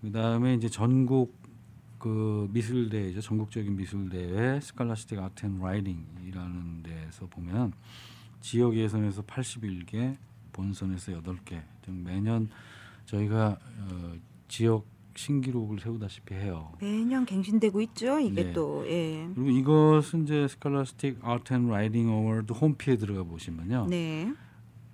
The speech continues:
Speaker 1: 각 지역별로, 그러니까 뭐 조지아다, 캘리포니아다, 뭐 뉴욕이다 이런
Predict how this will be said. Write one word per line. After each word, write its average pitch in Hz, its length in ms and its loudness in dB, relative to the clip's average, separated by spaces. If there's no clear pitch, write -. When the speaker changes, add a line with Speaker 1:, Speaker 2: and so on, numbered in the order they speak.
Speaker 1:
각 - 360 0
지역별로, 113 640 0
그러니까 107 340 0
뭐 98 160 0
조지아다, 92 720 -6
캘리포니아다, 95 840 -4
뭐 90 180 -6
뉴욕이다 92 480 -6
이런 110 460 2